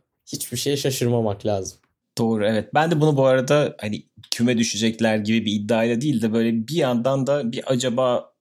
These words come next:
Speaker 2: diye, hani, bir şeytanın avukatlığını da yapayım dedim. O maçtan bu haftanın bir başka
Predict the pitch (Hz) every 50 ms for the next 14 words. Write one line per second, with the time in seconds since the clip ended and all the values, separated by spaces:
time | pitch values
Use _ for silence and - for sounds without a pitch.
0 | _ - - 107 107 92 87 101 120 123 107 107 107 113 113 - 107 101 101 -
1 | 113 113 110 104 104 101 - 98 95 - - 101 110 110 110 95 92 - - -
2 | 104 98 87 87 85 120 139 139 _ _ _ _ - 151 180 190 185 147 123 120
3 | - - - 170 190 208 202 - _ _ _ - 147 160 156 - - - - 131
4 | 120 117 - - 131 131 151 156 147 143 143 127 127 127 - - - 143 143 131
5 | 92 - -